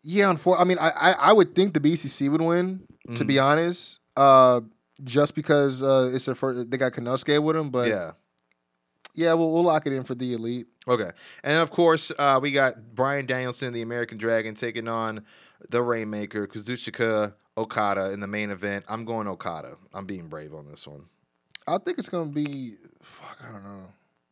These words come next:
Speaker 1: You know what? I'm gonna go Okada because if Omega losing,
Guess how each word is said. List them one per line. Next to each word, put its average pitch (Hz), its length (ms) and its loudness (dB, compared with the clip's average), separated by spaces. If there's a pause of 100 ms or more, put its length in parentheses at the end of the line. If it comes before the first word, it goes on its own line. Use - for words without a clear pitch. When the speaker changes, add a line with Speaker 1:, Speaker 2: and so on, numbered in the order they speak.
(2500)
Speaker 1:
You 160 100 0
know 165 140 6
what? 165 120 8
I'm 175 140 4
gonna 240 80 -2
go 226 200 6
Okada 147 440 6
because 131 320 -2
if 120 180 -4
Omega 143 460 -2
losing, 226 680 -4